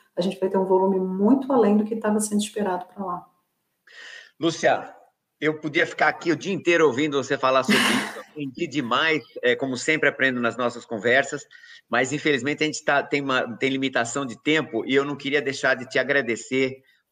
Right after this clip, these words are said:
Speaker 2: muito por você ter conseguido, no meio da tua agenda complicada, pessoal e profissional, é, é, achar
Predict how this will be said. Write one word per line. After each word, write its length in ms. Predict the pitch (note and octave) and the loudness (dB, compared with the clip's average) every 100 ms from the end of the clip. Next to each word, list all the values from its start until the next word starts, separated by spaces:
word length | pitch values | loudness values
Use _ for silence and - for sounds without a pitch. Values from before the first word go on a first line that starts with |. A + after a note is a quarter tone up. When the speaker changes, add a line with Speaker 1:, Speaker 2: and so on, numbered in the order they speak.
| - | -12
Speaker 2:
muito 560 | B2+ D#3 F#3+ F#3+ F3+ | -4 0 0 -2 -6
por 140 | - C3 | -6 -4
você 260 | C3 C#3 | -2 -2
ter 180 | C3 C#3 | 0 -2
conseguido, 920 | - B2 - A#2+ A#2 A#2+ A2 G#2 F#2 | -2 -8 -6 -6 -2 2 2 2 -2
no 220 | G2+ G#2 A2+ | -6 -6 0
meio 220 | B2 C3 | 2 2
da 100 | A#2 | 0
tua 200 | - A#2 | 2 0
agenda 320 | G2+ A#2+ A2+ | 2 0 0
complicada, 680 | A#2+ A#2 G#2+ - A2+ A2 G#2 | -2 -6 -6 -2 0 0 -2
pessoal 460 | A2+ - B2 A#2 A2+ - | -4 0 2 2 0 0
e 280 | C3+ C3+ G#2+ - | 4 4 2 -2
profissional, 680 | - B2 - B2 A2+ A#2+ C3+ - - - - - - | -4 -4 -4 -8 -2 -2 -2 -8 -20 -20 -20 -8 0
é, 160 | A2+ A2 | 2 4
é, 300 | A2 A2 G#2+ A2 | 2 4 2 0
achar 340 | A#2 - C#3+ | -2 0 0